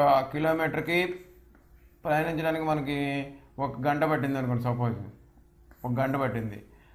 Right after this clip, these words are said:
అలాగే రెండో కిలోమీటర్కి కూడా రెండు గంటలు, రెండు గంటలు పట్టింది. అలాగే మూడో కిలోమీటర్కి కూడా మూడు గంటలు పట్టింది.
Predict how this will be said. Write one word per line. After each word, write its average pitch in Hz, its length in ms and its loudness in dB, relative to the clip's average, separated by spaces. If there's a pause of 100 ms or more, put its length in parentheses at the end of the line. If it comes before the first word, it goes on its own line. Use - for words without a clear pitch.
(100)
అలాగే 160 360 2 (880)
రెండో 156 200 0 (140)
కిలోమీటర్కి 165 680 0 (2500)
కూడా 160 160 2 (100)
రెండు 156 220 0
గంటలు, 139 260 -2 (120)
రెండు 139 200 -2
గంటలు 135 260 0
పట్టింది. 104 320 -6 (560)
అలాగే 156 260 4 (120)
మూడో 156 180 2 (100)
కిలోమీటర్కి 160 600 0
కూడా 160 180 0 (1700)
మూడు 156 200 0
గంటలు 143 280 0
పట్టింది. 107 340 -6